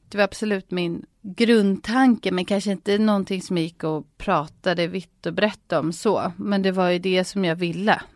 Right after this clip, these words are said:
För om man själv inte tror på det, eller om man själv inte har den intu-, intentionen, då, då kommer det ju aldrig hända.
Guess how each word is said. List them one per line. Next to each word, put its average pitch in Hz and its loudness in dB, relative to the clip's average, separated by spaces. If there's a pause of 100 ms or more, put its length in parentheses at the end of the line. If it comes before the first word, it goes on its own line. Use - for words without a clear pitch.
(500)
För 220 2
om 214 6
man 214 6
själv 254 0
inte 180 2
tror 233 2
på 165 -4
det, 160 -4 (540)
eller 196 2
om 185 0
man 180 0
själv 190 0
inte 185 -2
har 180 0
den 170 0
intu-, 180 -2 (100)
intentionen, 190 2
då, 196 0
då 196 -4
kommer 208 -4
det 185 -2
ju 175 0
aldrig 135 -2
hända. - -8